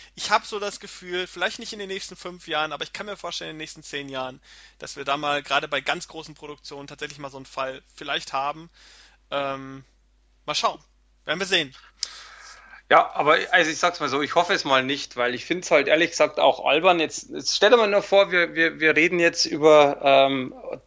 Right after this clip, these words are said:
Speaker 2: de-, deinen Lieblingsfilm Ready Player One.
Speaker 1: Ja.
Speaker 2: <laughs> Und jetzt sagst du, du hast den im Kino gesehen, der ist ja voll scheiße.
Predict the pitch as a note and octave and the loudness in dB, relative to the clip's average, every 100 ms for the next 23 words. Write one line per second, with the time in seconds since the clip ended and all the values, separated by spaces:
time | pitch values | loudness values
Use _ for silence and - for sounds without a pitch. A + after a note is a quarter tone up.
0 | - A#2 C#3+ D3+ D3+ F3+ F#3+ F3 - E3+ | -10 4 6 6 6 4 2 0 2 2
1 | D3+ C#3+ C#3 C#3 B2+ A#2 C#3 G3 A3 - | 4 4 4 6 6 6 4 2 -4 -4
2 | - - - - - - C#3+ C#4 - D4+ | 0 2 4 2 0 -4 0 0 2 0
3 | - _ - - G3+ F#3+ - - D#3+ D#3+ | -2 _ -10 -4 0 0 2 6 6 6
4 | - D#3+ D#3+ E3 D#3+ - F#3 F3 E3 E3 | 2 4 6 6 2 0 0 4 4 4
5 | D3+ C3 D#3+ E3+ D3 D3 C#3 C#3 C#3+ C3+ | 2 2 2 4 6 6 6 4 4 4
6 | B2+ G#2+ G#2 - | 4 4 2 -10